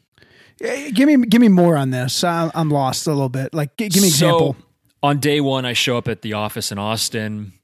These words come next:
Speaker 2: I'm
Speaker 1: Mm-hmm.
Speaker 2: getting my badge. I'm getting, you know, filling out my forms, et cetera.
Speaker 1: Yeah.
Speaker 2: I, I learned at some point that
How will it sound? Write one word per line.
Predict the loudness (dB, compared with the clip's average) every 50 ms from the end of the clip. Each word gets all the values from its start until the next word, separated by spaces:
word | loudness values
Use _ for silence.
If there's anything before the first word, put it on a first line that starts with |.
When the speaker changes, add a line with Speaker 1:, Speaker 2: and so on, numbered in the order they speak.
| _ _
Speaker 2:
I'm | -16 -10 -6 -4 -4
Speaker 1:
Mm-hmm. | -2 -2 -2
Speaker 2:
getting | -4 -4 -6 -8
my | -8 -10 -8
badge. | -4 -2 0 0 0 2 0 0 0 0 -2 -4
I'm | -6 -6 -6
getting, | -6 -6 -6 -4 -4 -6 -8 -8
you | -8 -8
know, | -8 -8
filling | -8 -8 -8 -8 -8
out | -8
my | -8 -10 -8
forms, | -6 -6 -4 -2 -2 -2 -2 -4 -4 -6 -8 -10
et | -10
cetera. | -8 -8 -8 -8 -6 -8 -8 -8 -10 -12 _ _ _ _ -6
Speaker 1:
Yeah. | -4 -4 -4 -6 -8 -12 _ _ _ _ _ _ _ _ _ _ _ _ _ _ _ _ -4
Speaker 2:
I, | -2 -2 -2 -2 -2
I | -2 -2 -2
learned | -2 -2 -2 -4 -4 -4 -4
at | -6 -6
some | -6 -8 -8 -10 -10
point | -12 -12 -10 -10 -12 -10
that | -10 -10 -8 -8 -10 -12 -14